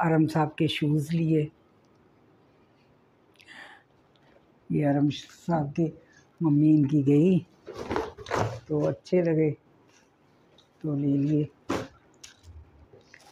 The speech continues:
जैसा कि पहले भी बताया कि हम जब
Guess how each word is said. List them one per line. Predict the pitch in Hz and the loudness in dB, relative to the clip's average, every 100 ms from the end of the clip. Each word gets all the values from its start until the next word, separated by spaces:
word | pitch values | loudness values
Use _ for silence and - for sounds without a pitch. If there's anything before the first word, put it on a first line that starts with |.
| _ - 160 151 _ _ - | _ -20 -16 -16 _ _ -4
जैसा | 170 147 175 | 0 2 0
कि | 147 160 | 0 0
पहले | 156 151 139 156 | 2 0 2 4
भी | 165 | 4
बताया | 165 156 147 147 147 | 2 0 2 2 2
कि | 143 156 | 0 0
हम | 156 139 | 0 0
जब | 160 | -2